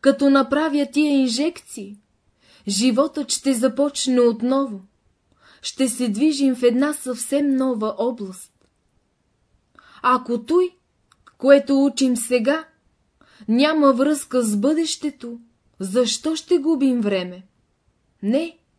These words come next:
той, което учим сега, е основа на бъдещата наука, която иде.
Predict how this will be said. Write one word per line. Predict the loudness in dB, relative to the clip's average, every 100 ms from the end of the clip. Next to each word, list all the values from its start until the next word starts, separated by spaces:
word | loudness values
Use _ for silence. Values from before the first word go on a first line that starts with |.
| _ _ _ _ _ 0
той, | 2 4
което | 2 -2 -2 0 2
учим | 2 0 0 0
сега, | 0 -2 0 -2 -2 -12 _ _ _ _ -4
е | 2 4
основа | 2 -2 2 4 4 4
на | 4 2
бъдещата | 2 0 -2 -2 -2 0 0
наука, | 2 2 2 0 -4
която | -2 0 0 -2 -4
иде. | -2 -2 -4 -10